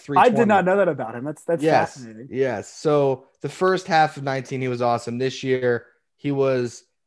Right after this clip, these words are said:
Speaker 2: was he a finalist for a Silver Slugger?
Speaker 1: P-,
Speaker 2: Or the
Speaker 1: uh,
Speaker 2: Hank,
Speaker 1: uh,
Speaker 2: the
Speaker 1: Dom,
Speaker 2: Hank Aaron. That's what it
Speaker 1: Dom
Speaker 2: was.
Speaker 1: was great this year. Dom was, uh, he was unbelievable this year.
Speaker 2: Yeah, so he was a finalist for the Hank Aaron Award this year. I would bet on, on Dom's future more than Pete's, but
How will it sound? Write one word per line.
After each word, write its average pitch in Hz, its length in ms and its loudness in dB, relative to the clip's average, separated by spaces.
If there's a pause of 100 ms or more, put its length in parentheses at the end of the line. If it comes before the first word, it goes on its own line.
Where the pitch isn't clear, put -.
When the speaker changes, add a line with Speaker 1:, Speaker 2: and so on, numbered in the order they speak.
(240)
Speaker 2:
was 156 200 -8
he 226 100 -2
a 160 60 -2
finalist 143 500 -4
for 127 200 -2
a 107 60 -2
Silver 131 340 -4
Slugger? 123 800 -2 (340)
Speaker 1:
P-, 175 160 -4
Speaker 2:
Or 147 80 4
the 151 80 6
Speaker 1:
uh, - 0 -
Speaker 2:
Hank, 190 260 2
Speaker 1:
uh, 185 40 2
Speaker 2:
the 139 60 0
Speaker 1:
Dom, 156 220 2
Speaker 2:
Hank 180 240 0
Aaron. 151 380 2 (280)
That's 135 180 -2
what 143 60 -4
it 175 80 4
Speaker 1:
Dom 214 180 8
Speaker 2:
was. 180 80 4
Speaker 1:
was 147 60 0
great 170 200 4
this 123 160 -8
year. 117 120 -6
Dom 139 240 -2
was, 131 180 -8
uh, 135 160 0
he 131 100 -6
was 135 120 -4
unbelievable 127 400 -2
this - 100 -18
year. - 180 -18
Speaker 2:
Yeah, 127 340 0
so 143 240 -2
he 160 120 -2
was 202 160 6
a 202 60 0
finalist 151 320 0
for 143 100 -2
the 117 80 0
Hank 131 220 -4
Aaron 135 240 2
Award 95 360 -4
this 101 220 -4
year. 92 320 -6 (960)
I 170 160 4
would 190 240 8
bet 151 320 4
on, 123 640 -2
on 123 240 -2
Dom's 123 380 -2
future 147 320 -2
more 131 200 0
than 123 120 -4
Pete's, 139 320 -4
but 135 440 0